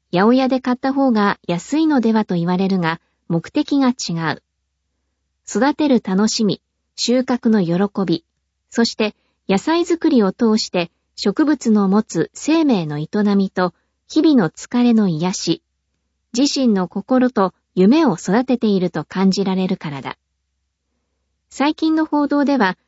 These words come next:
若者を中心とした農業就労者が増加している。とても喜ばしいことである。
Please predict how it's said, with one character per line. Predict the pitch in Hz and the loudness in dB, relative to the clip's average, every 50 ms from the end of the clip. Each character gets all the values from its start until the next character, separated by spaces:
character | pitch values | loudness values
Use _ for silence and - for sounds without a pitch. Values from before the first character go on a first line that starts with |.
| _ _ _ _ _ | _ _ _ _ _
若 | - 185 190 - 262 262 | -4 -4 0 2 4 4
者 | 254 254 247 247 240 | 6 6 6 6 4
を | 233 | 2
中 | 233 - - 240 233 | 2 0 0 0 0
心 | 233 - 240 240 233 | 0 0 0 0 0
と | 226 - 226 | 0 0 -2
し | 226 - - | -2 -2 -4
た | - 208 196 | -4 -4 -2
農 | 175 165 202 262 302 | 0 2 2 2 2
業 | 294 320 311 311 | 2 0 0 0
就 | 302 - - 302 294 | 0 -2 -2 -2 -2
労 | 294 294 294 | 0 0 0
者 | 294 - - 208 | 0 -2 -4 -4
が | 175 160 151 | -6 -6 -6
増 | - - 180 202 | -4 -2 -2 -2
加 | - - 214 208 | -2 -2 -4 -4
し | - - | -6 -6
て | - 196 | -6 -6
い | 185 170 | -4 -4
る。 | 160 156 - - _ _ _ _ _ _ _ _ _ _ _ _ _ | -4 -4 -6 -8 _ _ _ _ _ _ _ _ _ _ _ _ _
と | - 175 | -6 -2
て | - 262 269 | 0 2 2
も | 262 262 240 | 4 4 4
喜 | 180 165 165 196 214 - 277 | 2 2 2 0 0 0 0
ば | 262 269 262 | 0 0 0
し | - - 294 277 | -2 -2 -2 -2
い | 247 | -2
こ | - 190 | -4 -6
と | - 170 156 | -6 -6 -6
で | 160 147 | -6 -8
あ | 143 135 | -10 -10
る。 | 117 110 | -12 -14